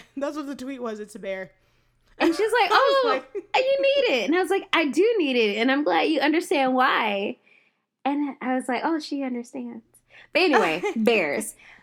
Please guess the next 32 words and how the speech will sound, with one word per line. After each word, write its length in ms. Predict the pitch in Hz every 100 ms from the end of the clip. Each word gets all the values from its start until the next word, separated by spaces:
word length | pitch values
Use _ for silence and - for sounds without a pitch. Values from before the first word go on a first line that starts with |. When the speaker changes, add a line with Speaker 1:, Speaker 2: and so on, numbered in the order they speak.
| -
Speaker 2:
Um, 400 | 254 254 247 240 - 311 - 427 - - - 427 392
<laughs> 800 | 269 - _ - - - _ _
but 500 | 214 214 277 247 190 - _ _ _ -
then 640 | 220 - 220 277 311 311 294
you 120 | 254
go, 220 | 254 233
like, 240 | 208 -
pan 300 | - 254 240
out 220 | 214 202 185
and 120 | 226
you 100 | 269
see, 300 | - 294 285
like, 560 | 269 220 208 - - _ _ _ _ _ _ _ _ - - _ -
more 300 | 233 240 240
art. 500 | 165 196 214 440 - _ _ -
And 400 | 240 233 220 208
this 340 | 202 196 233 -
is 160 | 330
my 180 | 294 254
favorite 800 | 262 214 202 202 202 123 90 - _ _ _ _ _ -
Speaker 1:
I 180 | 330 269
Speaker 2:
piece 220 | 226 262
Speaker 1:
really 220 | 285 285
like 240 | 269 247
how 180 | 247 202
he 140 | 190 185
did 240 | 190 -
this 420 | 151 143 160 - 208
with 200 | 208 -
this 160 | 180
whole, 340 | - 196 175 185
like, 400 | 175 160 139